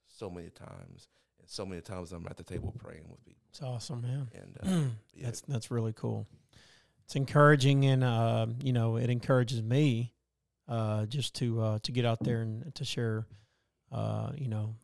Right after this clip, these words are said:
Speaker 2: the gospel more than, than, than I do. And, uh, you know, we're, we're in an industry where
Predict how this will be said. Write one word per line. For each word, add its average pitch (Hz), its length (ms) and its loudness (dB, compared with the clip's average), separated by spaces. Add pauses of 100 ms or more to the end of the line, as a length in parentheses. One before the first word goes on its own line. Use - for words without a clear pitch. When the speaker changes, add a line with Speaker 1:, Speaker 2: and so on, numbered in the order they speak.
(300)
Speaker 2:
the 147 100 -10
gospel 110 600 -4 (280)
more 117 220 -6
than, 110 260 -8 (640)
than, 117 200 -10
than 120 120 -2
I 113 100 -2
do. 110 340 0 (200)
And, 113 400 -4
uh, 107 300 -2 (480)
you 180 80 -4
know, 131 120 2
we're, 117 220 0
we're 123 220 -2
in 120 60 0
an 113 200 -4
industry 117 500 -6
where 107 340 -4